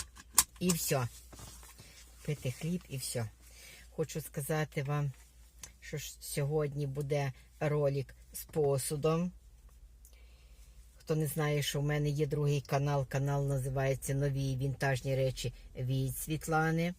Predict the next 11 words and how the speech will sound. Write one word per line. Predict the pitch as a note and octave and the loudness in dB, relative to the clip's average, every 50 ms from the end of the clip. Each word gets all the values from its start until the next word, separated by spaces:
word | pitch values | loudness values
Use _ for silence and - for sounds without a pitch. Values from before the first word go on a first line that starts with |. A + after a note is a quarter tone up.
| - - - - - - - - - - - - - | -10 -18 -18 -18 -18 -18 -18 -18 -20 -20 -20 -18 -10
Можете | - C3+ C#3+ C#3+ C#3 C#3+ C3+ - - C#3+ C3 B2+ - - - - - - - - - - - - - | -4 -2 0 0 0 -2 -2 0 2 2 4 2 2 -2 -10 -20 -20 -20 -20 -20 -20 -20 -20 -14 -8
заходити, | - C#3+ C#3+ C#3+ C3+ - C3+ B2 A#2+ - - A2 A#2 A2+ A#2+ - - - C#3 | -2 0 0 0 0 0 -2 -2 -2 -2 -2 -2 0 0 -2 -2 -2 0 0
е, | C#3+ D3+ E3 D#3+ - - - - - - - - - - - - - - - - - - - - - - - - - - - - - B2 C3+ C#3+ D3 C#3+ C#3+ D3 C#3+ C3 - | 2 2 0 -2 -4 -8 -18 -20 -20 -20 -20 -20 -20 -20 -20 -20 -20 -20 -20 -20 -20 -20 -20 -20 -20 -20 -20 -20 -20 -20 -14 -10 -8 -4 -4 -2 -2 0 0 0 -2 -2 -2
переглядати. | - C#3 C3 C3 B2 A#2 B2+ A#2+ A#2 A#2+ B2+ C3 C3+ C#3 C#3+ C3+ - - D#3+ F3 F3+ D#3 - - - - - - - - - | -2 -2 0 0 0 0 0 -2 -2 0 0 0 2 0 0 -2 0 0 2 2 2 0 -4 -10 -18 -20 -20 -20 -20 -14 -10
Я | C#3+ C3+ D3 C#3+ D3 C#3+ C#3 | -4 -2 0 2 2 2 0
думаю, | C3 C#3+ D3 D3+ D#3 D3+ D3+ D3 C#3+ D3 C#3 | 0 -2 -2 -2 0 0 0 0 0 -2 -2
що | - - C3+ B2 | -4 -4 -4 -2
вам | C3 C#3 C#3+ D3 | 0 0 0 -2
там | C#3 - - C3+ C#3 C3+ - - - - - - - - | -2 -2 0 0 0 0 -2 -6 -14 -20 -20 -20 -16 -10
буде | - C3+ C3+ C#3 C3 B2+ C3+ C3+ C#3 C#3 C3+ - - - - - | -8 -4 -2 -2 0 2 2 2 2 0 -2 -4 -10 -20 -16 -10
цікаво. | - - D3 - - C3+ A#2+ A2 G#2 G2+ A#2+ | -6 -6 -6 -2 0 0 0 0 0 -2 -4